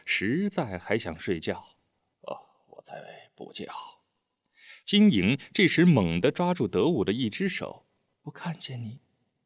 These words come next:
我心里就难受。我可能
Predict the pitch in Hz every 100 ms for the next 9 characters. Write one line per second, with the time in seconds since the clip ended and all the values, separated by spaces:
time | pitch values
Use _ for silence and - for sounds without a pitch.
0 | _ _ - 127 - 190 147 - 143 107
1 | 151 - 190 _ _ _ _ _ _ _
2 | _ _ _ _ _ _ _ 127 123 113
3 | 104 107 123 143